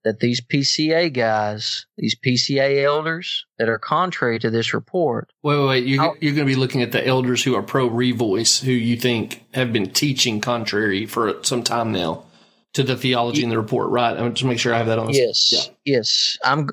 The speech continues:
Speaker 1: I'm going to the guys that I know that are, that are teaching elders or pr-, or, uh, ruling elders in the P C A that claim to affirm this report. Um, I'm just gonna compare and contrast their writings and their interviews with,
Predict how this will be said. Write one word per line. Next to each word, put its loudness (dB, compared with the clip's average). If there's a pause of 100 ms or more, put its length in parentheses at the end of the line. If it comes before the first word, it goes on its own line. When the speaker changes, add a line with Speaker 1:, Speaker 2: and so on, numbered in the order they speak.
(140)
Speaker 1:
I'm 0
going 0
to -6
the -4
guys 0
that -4
I 2
know 0
that 0
are, -4 (120)
that 0
are 0
teaching 0
elders -2
or 2
pr-, -4 (120)
or, 2
uh, 0 (140)
ruling 0
elders 0
in -4
the -2
P 0
C 0
A 0 (240)
that 2
claim 0
to -2
affirm -2
this -2
report. -2 (260)
Um, 0 (100)
I'm 0
just -2
gonna 0
compare 0
and -4
contrast -2
their 0
writings 0
and -2
their 2
interviews 0
with, 0